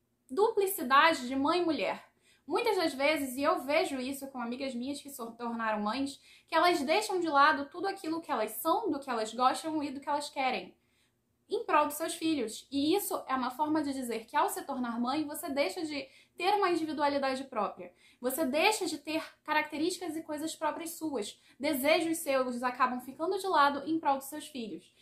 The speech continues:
E é justamente por isso que a gente tem esse padrão da síndrome do ninho vazio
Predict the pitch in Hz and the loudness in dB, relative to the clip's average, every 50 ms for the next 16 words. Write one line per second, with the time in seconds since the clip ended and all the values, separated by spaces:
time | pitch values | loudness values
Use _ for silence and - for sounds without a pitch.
0 | _ - - _ 285 302 311 302 302 392 403 - 392 359 320 311 302 311 - - | _ -20 -20 _ 4 4 6 6 4 2 0 2 2 2 4 4 2 0 -4 -6
1 | - 330 330 330 320 349 349 349 330 - 339 302 294 302 302 - - - 330 370 | -8 -6 -2 0 0 -2 -2 -6 -10 -6 -6 -4 -2 -2 -4 -4 -6 -4 -4 -2
2 | 403 403 - 381 - 349 320 277 277 269 294 311 294 311 320 320 - - 370 427 | -2 -4 -6 -4 -2 -2 0 2 2 2 2 2 0 -2 -2 -4 -4 -4 -2 -2
3 | 440 415 370 330 294 311 285 269 262 254 254 240 277 285 285 262 277 294 320 320 | 0 -2 -2 -2 -2 -2 -2 -4 -4 -4 -4 -2 -2 -2 -2 -4 -4 -6 -6 -6